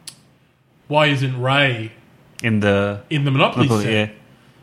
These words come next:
Speaker 1: And they just said, "Oh, well, if we put Rey in the Monopoly set, then you'd know,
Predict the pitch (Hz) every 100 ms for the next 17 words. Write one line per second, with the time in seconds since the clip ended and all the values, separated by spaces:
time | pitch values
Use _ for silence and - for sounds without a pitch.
0 | _ 127 127 131 131 143 131 131 135 143
1 | 131 139 202 147 147 143 131 131 175 135
2 | 113 - 120 - - _ - - - 135
3 | 131 131 131 143 143 143 135 131